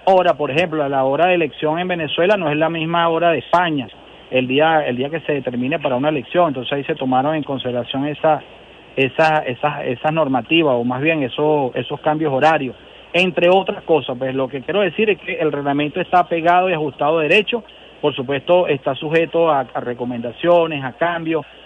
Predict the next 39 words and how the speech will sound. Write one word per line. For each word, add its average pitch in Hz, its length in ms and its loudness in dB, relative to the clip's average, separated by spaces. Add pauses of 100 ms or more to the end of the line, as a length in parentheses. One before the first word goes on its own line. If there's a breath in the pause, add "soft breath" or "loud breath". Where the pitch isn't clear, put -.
(160 loud breath)
eh, 139 520 2
a, 131 640 2
a 123 60 -4
colocarle, 135 840 0 (160)
eh, 131 200 -2
alguna 127 420 -2
cuestión 139 320 -6
que 156 100 -2
haga 147 180 0
falta, 175 480 2
quitarle 139 500 -4
si 156 140 -2
nos 135 160 -2
excedimos 135 480 -4
en 165 80 2
algo, 202 300 2 (340)
pero 196 180 4
lo 185 120 4
que 139 160 -4
sí 160 300 0 (100)
puedo 180 180 4
decir, 214 360 -2 (320)
que 143 80 -2
lo 147 80 0
hicimos 151 360 -2
con 180 160 0
la 156 120 0
mayor 147 500 0
disposición, 165 720 0
con 160 160 -2
el 147 60 -4
mayor 135 240 -2
compromiso 170 760 0
y 160 120 -2
con 156 220 -2
las 143 200 0
ganas 165 300 0
de 180 80 0
que 147 320 -2